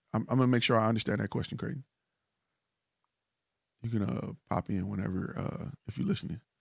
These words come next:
Um, how much time would you allow for a person brand new to film in a role? So I, I think I, I may be wrong, but I'm gonna try to answer it based off my, uh, comprehension level of Detroit Public Schools.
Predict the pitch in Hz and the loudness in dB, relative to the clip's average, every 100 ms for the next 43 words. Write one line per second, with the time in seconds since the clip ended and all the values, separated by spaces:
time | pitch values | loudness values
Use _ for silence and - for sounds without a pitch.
0 | _ _ _ _ - - _ _ _ _ | _ _ _ _ -16 -16 _ _ _ _
1 | _ _ 107 113 110 110 104 - _ _ | _ _ 2 4 4 2 0 -6 _ _
2 | _ _ _ _ _ _ _ _ _ _ | _ _ _ _ _ _ _ _ _ _
3 | _ _ _ - 120 110 113 - - - | _ _ _ -12 -8 -6 -4 -4 -4 -4
4 | 104 - - - - - - - - 92 | -4 -6 -8 -10 -10 -10 -8 -8 -8 -8
5 | 104 104 101 101 98 - 98 98 104 101 | -4 -2 0 -2 -4 -4 -4 -4 -4 -6
6 | 107 - _ - 170 151 131 - _ _ | -6 -12 _ 6 10 10 8 -2 _ _
7 | _ _ _ _ _ - 117 - 143 180 | _ _ _ _ _ 0 2 2 6 8
8 | 160 - - - - - _ _ - 135 | 8 6 -6 -20 -20 -20 _ _ -2 4
9 | 147 147 139 135 120 117 120 110 117 120 | 6 8 10 10 8 6 4 4 2 6
10 | 117 120 117 107 104 - _ _ _ _ | 6 8 2 2 -4 -6 _ _ _ _
11 | _ _ _ _ - 113 117 - 107 110 | _ _ _ _ -4 2 4 4 2 4
12 | 107 110 101 98 98 - _ _ _ - | 4 4 2 2 -2 -6 _ _ _ -6
13 | - 113 104 110 104 104 95 - 107 - | 0 0 2 0 0 0 0 0 -2 -4
14 | - 110 98 98 104 - 104 123 | -2 0 0 -2 -4 -2 0 -2